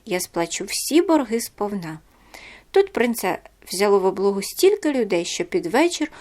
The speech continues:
у нього залишилося всього два пенси. В цей час через місто проходив Джек, переможець велетнів. Щедрість принца припала йому до душі, і юнак попросився до нього на службу.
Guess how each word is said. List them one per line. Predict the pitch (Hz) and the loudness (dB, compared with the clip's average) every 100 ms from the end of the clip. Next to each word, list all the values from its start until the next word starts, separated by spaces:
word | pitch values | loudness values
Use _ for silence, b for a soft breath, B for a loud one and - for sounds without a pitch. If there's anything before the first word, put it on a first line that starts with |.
| B B | B B
у | 226 | 2
нього | 247 247 | 2 2
залишилося | 220 208 214 - 208 208 - | 2 0 0 -2 -2 -4 -6
всього | 170 - 190 233 | -8 -6 -2 0
два | 247 196 220 | 0 0 0
пенси. | - 175 160 - 202 - b b b b - | -2 -6 -6 -12 -14 -20 b b b b -10
В | |
цей | - 392 | 2 2
час | 381 247 247 | 2 0 0
через | - 214 196 | -2 -2 0
місто | 190 311 - | -2 -2 -2
проходив | 302 202 - 202 226 | -4 -6 -4 -2 -2
Джек, | 220 - 170 165 B B B | -4 -6 -6 -8 B B B
переможець | - 185 175 233 302 - - | -2 0 2 2 0 -2 -6
велетнів. | 185 175 165 180 180 - B B B | -4 -4 -6 -12 -16 -20 B B B
Щедрість | - 247 240 254 247 | 0 2 2 -2 -6
принца | - 262 320 294 | -2 2 2 2
припала | 220 - - 196 226 | 0 -2 2 2 0
йому | 233 214 | -4 -6
до | 202 202 | -2 -2
душі, | 214 220 - 175 B B B | -2 -6 -6 -8 B B B
і | 175 | -2
юнак | 170 180 277 330 | 0 2 2 0
попросився | 294 - - - - - 226 | -4 0 -2 0 -4 -2 -2
до | 202 | 0
нього | 175 185 208 | -2 -2 -2
на | 196 190 | -4 -6
службу. | - 175 160 - 160 | -6 -4 -4 -8 -14